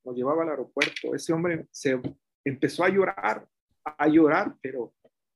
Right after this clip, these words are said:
como niño, como yo nunca había visto llorar a un adulto, ¿eh? De veras, o sea, empezó, pero inmediato,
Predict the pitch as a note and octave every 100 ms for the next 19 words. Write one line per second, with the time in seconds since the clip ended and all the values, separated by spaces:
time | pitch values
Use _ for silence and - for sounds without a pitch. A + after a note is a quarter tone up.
0 | _ - E3+ F3+ G3 C#4 C#4 G#3 E3 E3
1 | E3 G3 G#3+ G#3 G3+ G3+ G3+ - G3+ F#3
2 | - D3+ E3 F3+ E3+ D3 D3+ C#3+ B2 C3
3 | D3 C#3 D3 C#3+ - C3+ C3+ C#3+ C3+ -
4 | D#3 C#3+ F3+ G3+ G3+ E3 D#3 D3+ E3 E3
5 | F3+ F3+ G3+ G#3 G#3 A3 A3 A3 - D3
6 | -